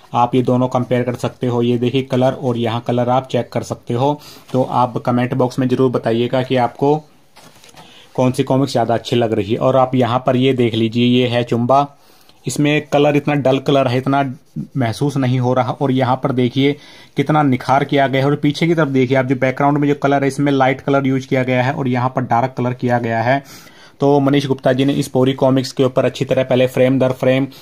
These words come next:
काम किया है, उसके बाद ही ये comics उन्होंने तैयार की है। तो friend अब बात रह गई है price की। तो price के मामले में देखिए, सबसे पहले आपको ये बता देते हैं, जैसे ये जो cover है, ये cover तो मनीष गुप्ता जी ने यहाँ दे दिया। इसके बाद अंदर का जो ये जो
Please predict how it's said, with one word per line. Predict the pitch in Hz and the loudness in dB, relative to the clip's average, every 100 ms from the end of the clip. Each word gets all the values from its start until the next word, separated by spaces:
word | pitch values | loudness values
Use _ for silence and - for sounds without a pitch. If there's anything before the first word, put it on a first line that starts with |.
| - - | -14 -4
काम | 123 131 | 0 0
किया | 131 131 | 0 0
है, | 127 139 | 0 -2
उसके | 131 - 127 | -4 -2 -2
बाद | 120 123 | 0 0
ही | 127 | 0
ये | 127 123 | 0 0
comics | 123 123 120 | 0 -2 -2
उन्होंने | 117 113 123 147 | -2 0 0 -2
तैयार | - 117 113 113 117 - | -2 0 0 0 -2 -4
की | 113 | -4
है। | 107 98 92 - - - - | -4 -4 -8 -16 -20 -20 -8
तो | 120 | -6
friend | 117 131 135 135 - - - _ - _ _ - _ _ - | -2 0 0 -2 -6 -20 -20 _ -20 _ _ -20 _ _ -6
अब | 131 117 | -4 0
बात | 131 139 139 | 0 0 0
रह | 123 123 | -2 -2
गई | 120 127 | 0 -2
है | 127 151 | 0 -4
price | 156 _ - 117 117 - | -6 _ -2 0 0 -2
की। | 110 92 90 _ _ - | -4 -4 -8 _ _ -4
तो | 135 - | -4 -2
price | 131 135 143 | 0 0 0
के | 143 | 0
मामले | 135 127 127 | 2 2 2
में | 135 | 2
देखिए, | 127 123 123 | 0 0 -2
सबसे | 127 - | -4 -4
पहले | 127 123 | -2 -2
आपको | 123 131 | 0 0
ये | 131 | 0
बता | 127 117 | -2 -2
देते | 120 | -2
हैं, | 123 | 0
जैसे | 123 127 | 0 0
ये | 127 123 | 0 2
जो | 123 | 0
cover | - 120 120 | -2 -2 -2
है, | 135 147 - - - | -4 -6 -12 -20 -10
ये | 123 127 | -2 0
cover | 135 127 | 0 -2
तो | 123 131 | 0 0
मनीष | 127 127 131 | 2 2 0
गुप्ता | 120 123 131 | -2 -2 -2
जी | 127 | 0
ने | 127 | 0
यहाँ | 123 117 117 | 0 -2 -2
दे | 117 120 | -2 0
दिया। | 123 131 | 0 -2
इसके | 127 - 131 | -4 -4 -4
बाद | 120 120 120 | 0 -2 -2
अंदर | 139 117 127 | -4 -4 -4
का | 123 | -4
जो | 127 123 | -2 0
ये | 123 127 | 2 2
जो | 127 139 | 2 0